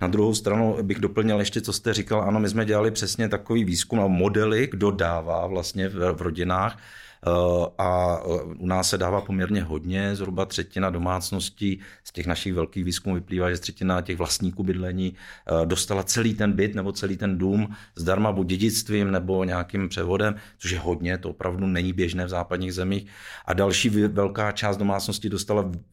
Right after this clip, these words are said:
výraznou finanční výpomoc, to znamená, více jak padesát, šedesát procent domácností, eh, mladých dostanou nějakou výpomoc, eh, u nás. Tak to je velmi významné. Díky tomu také, eh, vlastně ten trh se nezadrhl ani v případě, že hypotéky se neposkytují dál, lidé si kupují vlastní bydlení, protože ty transfery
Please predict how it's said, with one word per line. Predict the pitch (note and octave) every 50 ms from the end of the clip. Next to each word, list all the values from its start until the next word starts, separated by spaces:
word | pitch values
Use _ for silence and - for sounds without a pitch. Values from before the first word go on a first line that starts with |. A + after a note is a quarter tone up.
| -
výraznou | E2 F2 F2 F#2+ G#2 G#2 G#2 G2+ G#2 G2
finanční | G#2 G#2+ G2 F#2+ F#2 - G#2+ G2
výpomoc, | F2+ E2+ - G2+ G2+ F2+ E2 - -
to | -
znamená, | E2+ E2+ F2 F#2+ F#2+ F#2+
více | F2+ F2 - - G2
jak | G2 F#2+ -
padesát, | - F#2 F2+ E2+ E2 - G2+ F2+
šedesát | - - F2 F2 - F#2 F#2+
procent | - F#2 F2+ - G2 F2+
domácností, | F2 E2+ F2 F2 F2 - F#2 F2+ - - - G2 F#2+ - - - - - - - -
eh, | - D#2+ D#2+ D#2+
mladých | E2 D#2+ E2+ F2+ F2+ F#2 F#2+ F#2 F#2 - G2+
dostanou | F#2 - F2+ - - - G#2+ G2+ F#2 D#2+ D#2
nějakou | D#2+ E2 E2 - - F2+
výpomoc, | D#2+ D#2 C#2+ - F2 D#2+ D#2 D2 - - - - D#2+
eh, | D#2+ - -
u | - F2
nás. | D#2 D2 C#2+ - -
Tak | - - E2 - -
to | - - F#2 F2+
je | F2 F2 - - - - - -
velmi | - F2 F2 F#2+ G#2
významné. | G2+ G2 F#2 F2+ G2 F#2+ F#2 F#2+ G2 G#2 G#2+ G#2 - - - - -
Díky | F#2+ F#2 - - G2
tomu | - A2 G2 G2 G#2 G#2
také, | G2+ G2+ - - - A2+ A2 G#2+ G#2+ A2 - - - - -
eh, | - F2
vlastně | E2+ F2 F2 - - G2+
ten | F#2+ A2 G#2 G2+
trh | A2+ G#2+ - - - - A2 G2+
se | F#2 F#2+ - G#2+
nezadrhl | A2 G#2 G#2+ A2 G#2 G#2+ G#2 G#2 A2 A2+ A2+ A#2 A#2 -
ani | F#2 G2+ G2+ G#2
v | G2+
případě, | - A2 - - G#2 G2 G2+ G#2 G2+
že | G#2+
hypotéky | G#2+ G#2 G#2 A2 G2+ G#2 G2+ - A#2
se | A2 - G#2
neposkytují | G2+ G2 - G2+ - - A2+ - - G#2+ G#2+ A2 G2+
dál, | G#2 G2 F#2+ G2 A2
lidé | G#2+ G#2 G#2 G2+ G2+
si | G#2 -
kupují | G#2+ A2 G2 - - G#2+
vlastní | G#2 G#2 G2 - - A2
bydlení, | G2 G2+ G2 G2 G2+ G#2+ G#2
protože | G2+ G2+ - - G2+ F#2+ A2+
ty | G#2 - G2+
transfery | G2+ G#2+ G2+ F#2 - - G2+ G2+ G#2 G2+